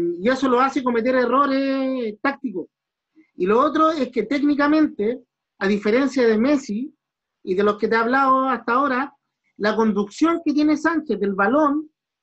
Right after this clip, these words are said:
es una conducción que depende mucho de su condición física. Por así decirlo,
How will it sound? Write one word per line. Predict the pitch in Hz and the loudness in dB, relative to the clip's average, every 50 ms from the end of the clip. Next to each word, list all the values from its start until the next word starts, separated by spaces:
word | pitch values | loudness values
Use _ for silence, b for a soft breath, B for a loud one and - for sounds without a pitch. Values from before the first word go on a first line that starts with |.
| _ _ - | _ _ -4
es | 226 247 247 | -2 -2 0
una | 277 269 262 262 | 0 0 0 0
conducción | 233 240 220 220 208 202 - 294 294 269 - | 0 -2 -2 -4 -6 -4 -4 -4 -4 -2 -2
que | 262 | -2
depende | 247 240 233 220 277 269 262 247 | 0 0 0 0 0 0 0 2
mucho | 240 247 285 302 302 294 285 | 2 2 2 2 2 0 0
de | 277 | 0
su | 262 - 240 | 0 -2 -2
condición | 240 233 220 214 202 - 269 262 240 202 | -2 -2 -2 -2 -2 0 0 0 0 0
física. | - 269 285 - - 214 160 160 - - _ _ _ _ _ _ _ _ _ _ _ _ _ _ | -2 -2 -2 -2 -4 -8 -8 -10 -12 -12 _ _ _ _ _ _ _ _ _ _ _ _ _ _
Por | - 202 220 | -2 0 0
así | 220 220 262 277 | 0 0 0 0
decirlo, | 277 277 - - 311 302 302 302 302 320 320 | -2 0 2 2 2 4 4 2 2 0 -4